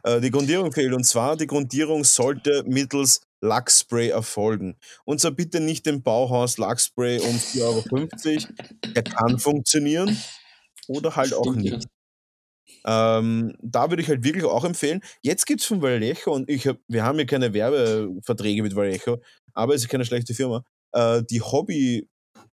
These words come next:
Speaker 1: ich muss kurz mal hinter mich schauen, ich roll mal kurz podcastmäßig hinter mich, äh, die, die Vallejo Hobby Paint Sprays,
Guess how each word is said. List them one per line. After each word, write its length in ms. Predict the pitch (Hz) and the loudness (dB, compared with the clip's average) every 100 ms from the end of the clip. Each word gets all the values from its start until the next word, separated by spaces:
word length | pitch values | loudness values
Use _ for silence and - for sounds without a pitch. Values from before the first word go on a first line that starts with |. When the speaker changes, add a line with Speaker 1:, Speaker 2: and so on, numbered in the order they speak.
| _ - | _ -16
Speaker 1:
ich 100 | - | -6
muss 160 | 123 | -4
kurz 200 | - 127 | -2 -2
mal 100 | 113 | -2
hinter 240 | 101 127 143 | -4 -4 -4
mich 120 | 110 | -4
schauen, 160 | 104 95 _ - | -4 -8 _ -16
ich 260 | 104 - | -12 -8
roll 220 | - 127 | -4 -2
mal 180 | 170 127 | -2 -4
kurz 320 | 117 135 131 | -2 -2 -2
podcastmäßig 760 | - - - - 135 123 123 123 | -4 -8 -8 -6 -6 -6 -8 -8
hinter 180 | 143 135 | -10 -8
mich, 120 | 151 _ _ _ - | -12 _ _ _ -8
äh, 360 | 117 113 117 113 - | -6 -4 -4 -6 -6
die, 380 | 120 113 110 - 110 - | -6 -4 -6 -8 -18 -4
die 200 | 131 120 | -2 2
Vallejo 580 | 120 120 196 - 165 - | 2 2 0 0 0 2
Hobby 240 | 170 269 | 0 0
Paint 420 | - 120 101 101 | -2 -2 -2 0
Sprays, 640 | - - 104 95 78 - | 0 0 -2 -4 -2 -4